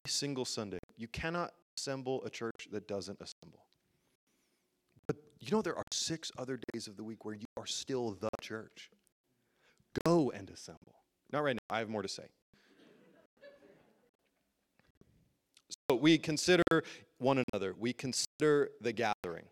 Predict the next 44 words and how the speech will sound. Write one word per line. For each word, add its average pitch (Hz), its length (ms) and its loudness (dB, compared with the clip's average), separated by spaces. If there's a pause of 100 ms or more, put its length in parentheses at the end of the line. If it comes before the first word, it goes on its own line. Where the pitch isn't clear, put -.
(720)
There 123 120 0
is 120 80 -4
so - 240 2
much 160 220 0
more 131 140 4
that 113 120 2
I 107 60 4
want 101 120 0
to 98 80 -6
say 95 160 -4 (140)
about - 100 -12
that, 90 160 -4
but 110 80 -4
we're 117 120 -2
gonna 120 120 2
move 117 160 0 (200)
on 98 320 -2 (420)
to 104 240 -2
this 101 300 -4
third 107 220 -2 (160)
point 101 260 -8
of 92 200 -10
consideration. 85 720 -12 (140)
We - 320 -2
also 160 300 4
are 123 180 4
invited 107 420 -2
to - 100 -12
consider 98 380 -10
the 90 120 -14
future. - 400 -16 (880)
So - 160 -2
he - 20 2
says, 147 260 4 (600)
he 143 80 -2
says, 143 120 4 (120)
"Don't 185 260 10
neglect 202 320 8
the 196 100 2 (140)
gathering 180 220 2
like 220 160 -2
some 156 180 -4
people 131 320 -8
do." 95 160 -12